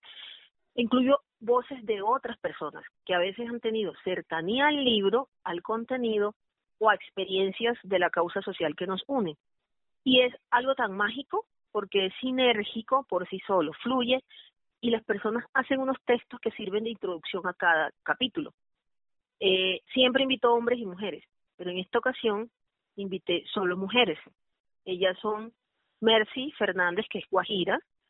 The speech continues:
Tatiana Bermúdez, que es guajira, Karina Garantiva, que es guajira. Mercy y Karina han estado en todos mis libros, en los cuatro. Y Andrea Marín, que es barranquillera, una mujer con una experiencia de vida maravillosa y es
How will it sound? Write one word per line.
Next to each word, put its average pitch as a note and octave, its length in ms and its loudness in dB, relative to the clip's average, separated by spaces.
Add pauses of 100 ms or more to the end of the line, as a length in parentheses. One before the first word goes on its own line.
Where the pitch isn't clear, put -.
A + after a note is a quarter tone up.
(200)
Tatiana F#3 400 2
Bermúdez, G3 480 -2
que F3 80 -14
es - 80 -12
guajira, G#3+ 560 2 (600)
Karina G#3+ 320 4
Garantiva, G#3 400 4
que G3+ 100 -4
es G#3 60 -8
guajira. G#3 520 0 (140)
Mercy B3 380 2
y C#4 80 -2
Karina G#3 300 0
han G#3+ 60 -4
estado G3 280 -2
en G3+ 100 -2
todos F#3+ 220 -4
mis E3 160 -8
libros, D3+ 400 -6
en D3+ 60 -12
los D#3+ 180 -16
cuatro. D3+ 340 -2 (300)
Y D4 380 4 (200)
Andrea A3 420 4
Marín, B3+ 460 0
que D3+ 220 -12
es D3+ 140 -18
barranquillera, A#3 800 -2
una F#3 160 -10
mujer F#3 220 -12
con G3 200 -10
una G3 140 -8
experiencia F#3 1040 0
de F3+ 200 -8
vida F#3 360 2
maravillosa E3+ 680 -2
y F#3 200 -4
es E3 100 -8